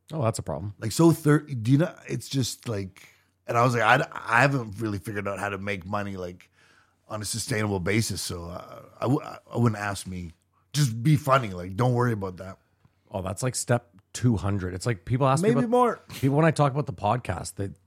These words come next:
Speaker 1: they immediately go to money. They're like, "So if I start one, how do I monetize it?" And I'm like, "Wait six years? I don't know. What are you, fucking nuts?"
Speaker 2: It's, it's really a weird thing that, that money is the root of all evil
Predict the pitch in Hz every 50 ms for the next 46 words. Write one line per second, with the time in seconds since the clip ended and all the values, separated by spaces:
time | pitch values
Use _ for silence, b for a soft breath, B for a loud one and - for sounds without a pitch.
0 | - - 107 110 107 123 123 117 120 131 139 143 123 113 98 110 101 95 90 95
1 | 98 82 71 - - _ _ _ 101 98 104 92 - 110 90 101 113 110 - 104
2 | 92 78 78 78 85 82 85 85 82 78 76 80 85 - - 69 67 65 69 67
3 | 62 69 69 67 65 - _ B B B B B B B B B B B 107 104
4 | 117 - - - - 127 117 - - - 101 113 156 180 175 - 107 117 131 98
5 | 98 117 135 131 117 95 120 127 - - - 127 - - 92 85 95 127 175 -
6 | 185 147 - - - - - 170 156 127 - 131 120 127 151 170 202 202 190 170
7 | 160 151 135 131 143 147 151 143 147 - 160 165 147 101 B B B B B B
8 | _ _ _ _ _ _ _ _ _ _ _ _ _ 120 120 117 127 135 139 120
9 | 127 131 139 151 160 165 156 160 139 123 127 117 98 101 101 104 123 110 104 101
10 | 101 98 101 104 110 113 123 135 135 113 104 101 113 107 113 113 110 110 101 92
11 | 87 85 90 107